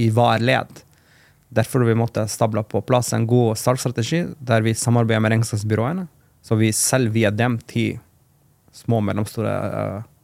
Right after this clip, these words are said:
eh, selskaper i Norge. Og selv om vi selger mye regnskapsbyråene, så, så måtte vi bli kjent på markedet. For, eh, når den strategien, eh, vi har stor tro på den, og så satt jeg i Oslo også med en, eh, regnskapsbyrå,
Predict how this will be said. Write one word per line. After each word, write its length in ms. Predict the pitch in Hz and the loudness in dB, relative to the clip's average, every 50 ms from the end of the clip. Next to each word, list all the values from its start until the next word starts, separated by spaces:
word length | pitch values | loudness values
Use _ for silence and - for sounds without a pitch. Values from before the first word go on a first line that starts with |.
| _ - - | _ -18 -14
eh, 120 | 90 85 104 | -12 -12 -8
selskaper 480 | - - 107 - - 98 - 104 98 98 | -8 -6 -8 -6 -8 -8 -8 -6 -6 -4
i 60 | 98 101 | -4 -2
Norge. 320 | 98 107 110 104 95 98 - - _ _ _ _ _ _ _ _ _ _ _ _ _ _ _ _ _ _ _ _ _ _ _ _ | -2 -2 -2 -4 -6 -8 -12 -18 _ _ _ _ _ _ _ _ _ _ _ _ _ _ _ _ _ _ _ _ _ _ _ _
Og 120 | 123 117 - | -2 -2 2
selv 220 | - 147 147 151 | 2 2 4 4
om 40 | 135 | 4
vi 60 | 127 | 4
selger 300 | 117 - - 147 139 131 127 | 2 2 2 4 4 4 4
mye 140 | 127 120 123 | 4 4 4
regnskapsbyråene, 720 | 135 131 - 135 117 110 117 117 135 147 151 143 123 113 | 2 0 0 -2 -2 0 0 2 2 2 2 0 0 -2
så, 220 | 110 - - 127 120 117 - - | -4 -2 -2 0 0 0 -2 -6
så 160 | - - - | -6 -4 -2
måtte 320 | 117 120 139 - - - 110 | 0 0 0 0 0 2 2
vi 80 | 104 | 2
bli 220 | 101 107 113 117 113 | 2 0 0 -2 -2
kjent 320 | - - - 202 196 - - | -2 -4 -4 -4 -4 -6 -10
på 80 | - - | -12 -10
markedet. 440 | - - - - - - - - - - _ _ _ _ _ _ _ | -10 -10 -10 -10 -10 -10 -10 -12 -14 -16 _ _ _ _ _ _ _
For, 120 | - 123 | -2 0
eh, 500 | 123 123 120 123 123 - - - - - - _ _ _ _ _ _ - | 0 0 0 -2 -4 -6 -8 -10 -14 -16 -18 _ _ _ _ _ _ -4
når 200 | 139 135 131 127 | 0 0 2 4
den 140 | 131 131 123 | 4 2 2
strategien, 640 | - 147 131 - 127 120 123 139 147 143 131 120 110 | 2 0 2 2 2 2 4 4 4 6 4 4 2
eh, 520 | 110 113 110 110 107 107 107 104 101 98 107 | 2 2 2 2 2 0 0 0 -2 -2 -2
vi 140 | 110 120 120 117 113 | 0 0 0 2 0
har 160 | 113 104 104 113 - | 0 0 -4 -6 -10
stor 360 | - - - - - 147 135 117 | -10 -10 -10 -4 0 0 0 2
tro 180 | - 123 127 120 | 2 2 2 2
på 120 | - 120 | 4 2
den, 240 | 127 151 175 180 139 | 2 2 2 2 0
og 80 | 120 | 0
så 120 | - - 120 - | 0 -2 -2 -2
satt 240 | - 139 131 - | -2 -2 -4 0
jeg 320 | - 113 110 110 107 110 113 | 0 0 2 2 0 0 0
i 140 | 113 110 113 | 0 2 0
Oslo 380 | 131 120 - - 131 120 110 110 | 0 0 0 -2 0 0 0 0
også 240 | 113 - - 113 113 117 107 110 117 | -4 -4 -4 -4 -2 -2 -4 -4 -2
med 200 | 113 113 113 113 113 | -2 -2 -2 -2 -2
en, 100 | 117 120 | -4 -4
eh, 160 | 123 120 113 - | -4 -4 -2 -2
regnskapsbyrå, 480 | 131 127 - - 117 110 123 160 190 | 0 -2 -2 -2 -4 -2 -2 -2 -4